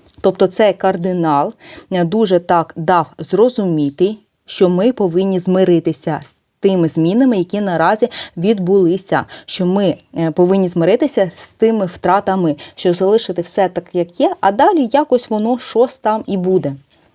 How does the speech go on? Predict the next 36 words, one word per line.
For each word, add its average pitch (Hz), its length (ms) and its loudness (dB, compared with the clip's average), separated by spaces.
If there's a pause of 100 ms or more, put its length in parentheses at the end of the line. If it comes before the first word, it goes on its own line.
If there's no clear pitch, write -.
(100)
Тобто 190 260 2
відкласти 185 720 0
це 170 180 0
питання 220 420 2
у 175 120 -4
довгий 170 360 2
ящик 196 380 0
і 190 120 -2
залишити 190 640 2 (160)
так, 220 360 0
як 190 300 -2
зараз 175 560 -2
є. 160 340 2 (220)
Тому 190 180 0
що 180 160 -2
ми 175 220 4
несемо 160 420 0
великі 147 340 -4
втрати, 277 380 2
тому 170 220 -6
що 160 120 -8
в 165 40 -4
нас 160 200 -4
нічого 160 280 -8
не 165 100 -2
вийде, 269 300 0 (300)
і 180 300 4
ось 175 180 -2
ця 175 220 2
повна 180 380 0
сім'я 175 360 0
не 170 100 0
зможе 175 320 -4
перевернутися, 180 1200 0 (200)
тобто 175 240 -2
воз'єднатися. 170 880 -2